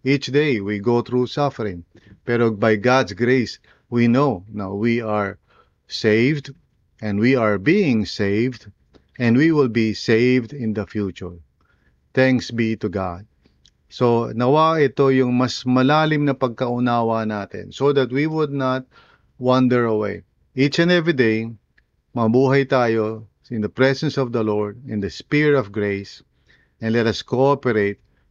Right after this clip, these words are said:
with the ongoing salvation of God through faith in Jesus sa buhay natin. Amen? So, yun ang gawin po natin. Let's persevere and run the race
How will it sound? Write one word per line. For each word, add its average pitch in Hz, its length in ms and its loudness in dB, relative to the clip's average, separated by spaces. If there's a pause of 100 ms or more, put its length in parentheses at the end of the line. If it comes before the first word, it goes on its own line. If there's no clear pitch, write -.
(160)
with 110 160 -2
the 113 100 -4
ongoing 127 720 2
salvation 113 800 -2
of 98 240 -6
God 98 320 -4 (320)
through 104 240 -4
faith 110 320 -2
in 101 160 -2
Jesus 90 560 -8
sa 98 160 -8
buhay 92 320 -4
natin. 82 480 -12 (240)
Amen? 127 480 0 (560)
So, - 80 -2
yun 147 240 4
ang 151 80 2
gawin 131 320 2
po 117 80 -2
natin. 98 480 -2
Let's 107 320 0
persevere 143 720 2
and 107 160 0
run 135 240 4
the 123 120 2
race 127 440 -2